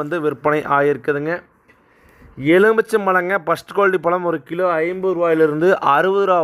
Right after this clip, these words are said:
வரைக்கும் விற்பனை ஆகிருக்குதுங்க. புடலங்காய் பார்த்தீங்கன்னா, ரேட் குறை-, குறைவுங்க. பந்தல் ரகம் இருந்தால் அதிகபட்ச விலையா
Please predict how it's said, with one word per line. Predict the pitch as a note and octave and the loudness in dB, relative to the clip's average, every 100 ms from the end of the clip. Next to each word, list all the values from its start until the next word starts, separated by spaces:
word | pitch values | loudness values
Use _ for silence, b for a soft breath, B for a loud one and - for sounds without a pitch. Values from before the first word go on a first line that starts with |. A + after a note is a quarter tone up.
| D3 | 0
வரைக்கும் | D3 A#2 F#3+ E3+ C3+ | -4 -6 -8 -8 -10
விற்பனை | C3+ - D3 D3+ - C#3 | -10 -10 -10 -8 -6 -2
ஆகிருக்குதுங்க. | D3 C#3+ - C3+ C#3+ D#3+ - _ _ _ B B B B B B _ - | 0 -2 -2 -6 -6 -8 -10 _ _ _ B B B B B B _ -2
புடலங்காய் | E3+ G3+ A3 A3 A3 F#3+ | 2 4 2 2 0 -2
பார்த்தீங்கன்னா, | E3+ F3+ E3+ F#3 G3+ D3+ | -4 -6 -6 -6 -6 -6
ரேட் | E3 F#3 C#3+ _ | -6 -8 -10 _
குறை-, | E3+ F3+ F3+ D3+ C#3+ | -6 -4 -2 -6 -6
குறைவுங்க. | E3+ F#3 F#3 F3 G3 G3 - b b b b _ _ - | -2 0 0 0 -2 -4 -14 b b b b _ _ -2
பந்தல் | E3 F#3+ G#3 A3+ G#3 | 0 0 0 2 2
ரகம் | F#3+ F#3 F3+ | 0 -2 -2
இருந்தால் | F3 E3 F3 G3 - | -2 -2 -2 0 -2
அதிகபட்ச | D3+ E3+ E3+ E3 | -4 -4 -6 -6
விலையா | E3 E3+ | -4 -2